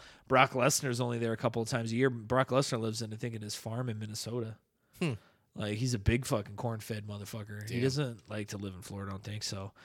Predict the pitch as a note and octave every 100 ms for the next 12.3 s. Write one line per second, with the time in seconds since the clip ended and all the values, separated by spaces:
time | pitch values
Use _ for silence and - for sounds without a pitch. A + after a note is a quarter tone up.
0 | - B2+ A2 - C4 C4+ A#3 F3 D#3+ C#3+
1 | - C#3+ E3+ D3+ B2 D3 D3 D#3+ E3+ D3
2 | F3+ D3+ A2+ B2 D3+ - _ _ - D#3+
3 | F3 F3 E3 D#3 C3+ A#2+ C#3 E3+ B2 -
4 | - C#3+ C#3+ D3 D#3+ - - - F#3 G3
5 | E3+ C3+ C#3 - D#3+ D#3 B2+ C#3 C3 D#3
6 | D3 D#3 C#3+ D#3+ - D#3+ D#3 D#3+ E3 D3
7 | A#2+ A#2+ B2 - B2 C3 B2+ D3 - -
8 | C#3+ A#2+ B2 B2+ - G2+ G#2 C3 D3+ -
9 | F3+ D#3 B2+ G#2+ - - D3 C#3 C3 D3+
10 | C#3+ C3 B2+ A#2+ A2 G#2 G#2 _ _ _
11 | _ _ _ - - F#3 D3 C#3 D3+ -
12 | D3+ C3